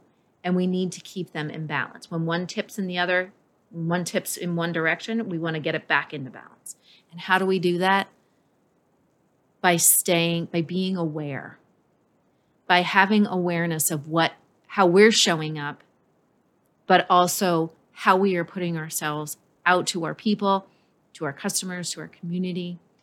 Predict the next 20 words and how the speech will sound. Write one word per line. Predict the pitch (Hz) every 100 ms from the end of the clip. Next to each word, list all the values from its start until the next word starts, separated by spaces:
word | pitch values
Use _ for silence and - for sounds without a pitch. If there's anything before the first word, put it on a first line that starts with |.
| _ _ _
by | 175
staying | 180 - - 190 190 202
aware, | 180 160 156 143 202 302 - _ _ _ _ _ _ _ _ _
by | 185 175
staying | 170 - 185 175 170
connected, | - 165 175 - 233 233 - _ _ _ _ _ _
by | - 175
aligning | 170 170 170 175 180
with | 180 170
our | 160
vision. | 156 160 190 202 208 - _ _
That's | - 202
how | - 220
we | 208
can | 196 196 175
get | 165 156 - - _
it | 170 165 -
back | 165 165 - -
into | 160 151 156
balance. | 151 127 123 123 - - -